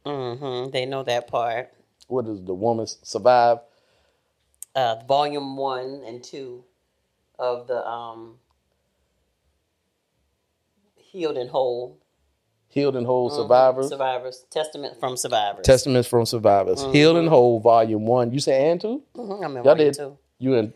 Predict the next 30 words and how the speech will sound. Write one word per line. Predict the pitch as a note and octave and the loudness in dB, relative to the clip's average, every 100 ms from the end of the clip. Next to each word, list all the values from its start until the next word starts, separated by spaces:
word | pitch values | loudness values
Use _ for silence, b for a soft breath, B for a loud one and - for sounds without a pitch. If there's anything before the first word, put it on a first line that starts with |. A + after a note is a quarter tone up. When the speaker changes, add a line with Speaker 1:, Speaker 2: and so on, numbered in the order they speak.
| _ | _
Speaker 2:
volume | B2+ A#2+ A2 | 4 4 4
Speaker 1:
We're | E3+ | 2
Speaker 2:
two. | E3 | 2
Speaker 1:
on | D#3+ | 0
the | C3 | 0
last | C#3 D3 D#3 | 2 2 -2
one | D3+ B2 B2 | -4 -6 -4
now. | A2+ A2 G#2+ G#2+ A#2+ | -4 -4 -8 -10 -10
I | C#3 | -12
don't | F3 F3 | -12 -14
think | - | -14
I'm | A#2 | -12
in | G#2+ | -14
this | G2+ G2 | -14 -14
last | G2+ F#2+ - | -14 -16 -20
one. | F#2+ _ _ _ _ _ _ _ - | -20 _ _ _ _ _ _ _ -4
Um, | A#2+ A2 A2 A2 B2 | -4 -4 -8 -8 -2
but | B2 - | -2 -2
we're | C3 C3+ B2 | -4 -2 -2
in | A#2+ | -4
the | A2+ | -4
last | A#2+ C#3 D3+ | -2 -2 -2
one | D3 C#3+ | -4 -2
now, | B2+ A#2 | -4 -4
and | A#2 | -6
this | C#3+ C#3 | -10 -12
will | B2+ | -12
be | B2 | -14
the | G#2 | -8
final | C3+ A#2 A2+ A2 A#2 | -6 -6 -10 -12 -16